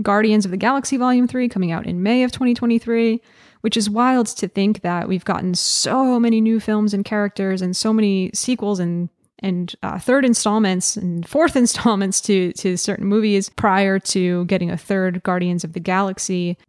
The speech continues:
So I think it'll be really interesting to, to revisit those characters, uh, so many years down the line, and I, that's gonna be really cool. And then finally, the last one doesn't have an official title card or a release date, but we see the Four logo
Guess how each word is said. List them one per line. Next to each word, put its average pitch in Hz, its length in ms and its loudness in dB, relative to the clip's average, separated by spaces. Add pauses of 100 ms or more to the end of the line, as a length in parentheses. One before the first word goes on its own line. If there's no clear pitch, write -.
(180)
So - 100 0
I 226 60 4
think 254 120 4
it'll 269 100 4
be 220 100 2
really 208 220 4
interesting 190 460 0
to, 175 540 -2 (380)
to - 140 -6
revisit 196 400 2
those 175 160 0
characters, 180 800 0
uh, 180 260 -4
so 214 180 2
many 196 160 4
years 175 420 0 (440)
down 185 180 2
the 175 80 -2
line, 175 640 0
and 175 380 -2
I, 185 200 -4
that's 180 160 -2
gonna 190 120 0
be 175 140 -2
really 175 220 -6
cool. - 300 -8 (380)
And 208 160 4
then 196 160 2
finally, 226 380 4
the 202 100 2
last 196 320 0
one 185 180 2
doesn't 175 240 0
have 185 160 0
an 170 60 -4
official 185 420 -2
title 185 300 0
card 175 380 -2
or 175 240 -2
a 170 40 -2
release 202 380 0
date, 220 420 2
but 175 180 -4
we 185 100 -2
see 175 360 -2
the 165 380 -2
Four 190 840 2
logo 175 600 0